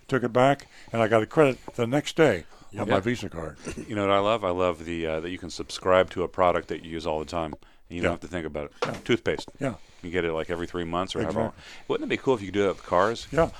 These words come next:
Speaker 2: wanna drive for four years <laughs> and have a new one show up in my driveway every four years.
Speaker 1: Anyway, uh, this is what Treasure Coast is going to do. We mystery shop Treasure Coast Toyota in Stuart, Florida, and, uh, we went through their online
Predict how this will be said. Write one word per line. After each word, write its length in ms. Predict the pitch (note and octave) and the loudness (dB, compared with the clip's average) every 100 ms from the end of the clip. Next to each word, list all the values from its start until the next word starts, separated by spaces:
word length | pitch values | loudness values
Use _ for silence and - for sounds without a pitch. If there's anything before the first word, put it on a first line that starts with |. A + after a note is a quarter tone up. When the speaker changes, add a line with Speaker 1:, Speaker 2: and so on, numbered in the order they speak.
| - | -10
Speaker 2:
wanna 140 | - | -4
drive 200 | A#2 A2+ | 4 4
for 80 | F#2 | 4
four 280 | E2 - C3 | -6 0 2
years 480 | A#2 F#2 G2 - - - - | 2 2 2 -2 -10 -14 -18
<laughs> 260 | - - - | -20 -20 -6
and 100 | C3+ | -2
have 160 | - A2 | 0 0
a 40 | |
new 140 | G2+ A#2+ | 0 0
one 160 | A2+ | 0
show 240 | G2 A#2 G#2+ | 0 2 2
up 80 | |
in 60 | - | 0
my 100 | F#2+ | -6
driveway 360 | F2+ F#2+ F2+ F2 | 0 0 0 -2
every 160 | F2 | -6
four 200 | E2 F2 | -8 -6
years. 260 | D#2+ C#2 - - - _ - - - - | -6 -8 -14 -18 -20 _ -20 -20 -10 4
Speaker 1:
Anyway, 420 | F3+ A#2+ F#2 D#2+ - - - - - - - | 6 8 4 2 -6 -20 -20 -20 -20 -20 -2
uh, 420 | G#2+ G#2+ G#2 G#2 G#2 E3 | 6 10 10 6 0 -10
this 160 | B2+ B2+ | -4 -4
is 60 | |
what 180 | A2+ A2 | 2 2
Treasure 340 | - A2+ F#2+ F#2+ | 6 4 4 2
Coast 320 | G#2 F#2 E2+ | 4 2 0
is 220 | F2 - - - | -8 -10 -20 -8
going 240 | A2 G#2 | -2 0
to 100 | G2 | 0
do. 140 | E2+ D#2 | -4 -4
We 140 | E2+ | -2
mystery 280 | F#2 A2+ G#2+ | -2 -4 -4
shop 320 | G#2+ G#2 F#2 - - - | 4 4 4 -8 -20 0
Treasure 300 | B2+ A#2+ A#2 | 2 2 0
Coast 320 | - A2 - | 0 0 0
Toyota 420 | G#2+ F#2 E2+ F2+ - - _ | 2 4 4 2 -2 -20 _
in 140 | F2 | -12
Stuart, 340 | E2 - A2 G#2+ | -10 -2 -2 -2
Florida, 440 | - E2+ E2 F#2+ - - - - - | -2 0 0 0 -4 -20 -20 -20 -18
and, 320 | - F#2 F#2 F2+ | -2 0 2 6
uh, 280 | F#2 F2+ E2+ - - - - - - - - - | 8 8 4 -10 -20 -20 -20 -20 -20 -20 -20 -2
we 140 | B2+ | 2
went 200 | C3+ C3+ | 4 2
through 180 | - B2+ | 2 4
their 140 | G#2 G2+ | 6 6
online 480 | G#2 G#2+ G2 G2+ | 6 6 4 2